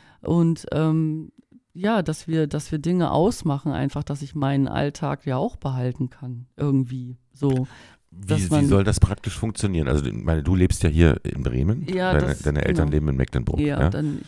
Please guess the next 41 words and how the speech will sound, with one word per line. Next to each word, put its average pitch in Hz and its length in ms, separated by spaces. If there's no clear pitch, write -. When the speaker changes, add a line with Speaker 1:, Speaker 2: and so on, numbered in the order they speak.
Speaker 2:
Das 143 220
Speaker 1:
mhm. - 60
Speaker 2:
ist - 100
ja, 87 100
da 78 140
schützt - 420
die 78 180
Entfernung 71 440
ja 62 80
Speaker 1:
Die - 60
Speaker 2:
schon 73 140
Speaker 1:
Entfernung - 200
Speaker 2:
ein - 80
bisschen. 160 200
Speaker 1:
schützt, - 320
Speaker 2:
Ja, 71 180
Speaker 1:
ja. 143 160
Speaker 2:
so. 67 180
Speaker 1:
Aber 147 240
Speaker 2:
Ähm, 135 200
Speaker 1:
meine 151 200
Schwestern 147 440
sind 143 200
ja 135 80
auch 147 140
vor - 280
Ort 147 380
da 139 280
und, - 260
Speaker 2:
die 82 160
wird's 85 180
Speaker 1:
ähm, 139 60
Speaker 2:
dann 85 160
treffen. - 460
Speaker 1:
die 165 120
wird 156 180
es 147 100
treffen. 160 420
Speaker 2:
Mhm. 139 340
Speaker 1:
Äh, 156 80
und 151 800